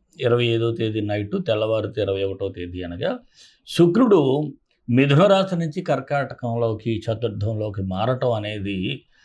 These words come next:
కాస్త అనుకూలమైనటువంటి పరిస్థితులే కాస్త కుటుంబ పరంగా కనిపిస్తూ ఉన్నాయి.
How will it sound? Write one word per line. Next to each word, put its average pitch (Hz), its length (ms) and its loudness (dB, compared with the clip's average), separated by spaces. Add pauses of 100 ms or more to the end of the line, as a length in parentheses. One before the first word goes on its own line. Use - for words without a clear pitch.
(240)
కాస్త - 320 0 (880)
అనుకూలమైనటువంటి 170 1000 2
పరిస్థితులే 131 580 -4
కాస్త 120 720 -2
కుటుంబ 120 360 -2
పరంగా 110 400 -2
కనిపిస్తూ 104 600 -4
ఉన్నాయి. 101 460 -4